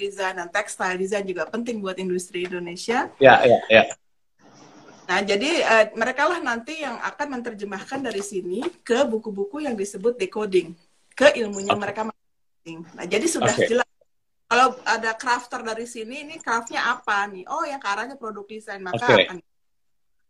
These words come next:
Speaker 1: gitu.
Speaker 2: I see, I see. Oke, jadi sebenarnya buku itu bukan semata-mata buku ilmiah yang tidak, eh, tidak praktis gitu ya, bi-, bisa dipraktekkan, bisa apa,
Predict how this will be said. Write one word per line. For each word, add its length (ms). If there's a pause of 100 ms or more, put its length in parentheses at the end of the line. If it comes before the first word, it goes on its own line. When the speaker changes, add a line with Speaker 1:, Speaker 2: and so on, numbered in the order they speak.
(340)
Speaker 1:
gitu. 320 (800)
Speaker 2:
I 160
see, 240
I 160
see. 320
Oke, 240
jadi 240
sebenarnya 560 (400)
buku 400
itu 480
bukan 560
semata-mata 800
buku 400
ilmiah 560
yang 480
tidak, 480 (400)
eh, 480
tidak 400
praktis 800
gitu 240
ya, 320
bi-, 320
bisa 160
dipraktekkan, 960
bisa 320
apa, 320